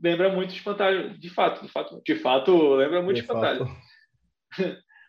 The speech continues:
Speaker 1: Mas, enfim, é, eu gostei muito do, do Charada, eu acho que ele tem um arco muito bem, ele tem uma motivação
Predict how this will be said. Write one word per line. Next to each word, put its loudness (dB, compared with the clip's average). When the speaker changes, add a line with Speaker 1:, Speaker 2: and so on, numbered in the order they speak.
Speaker 1:
Mas, -2
enfim, -4
é, 2
eu 0
gostei 4
muito -4
do, -2
do -6
Charada, 0
eu 0
acho -4
que -8
ele -4
tem -4
um -6
arco -6
muito -6
bem, -2
ele 0
tem 0
uma 0
motivação -2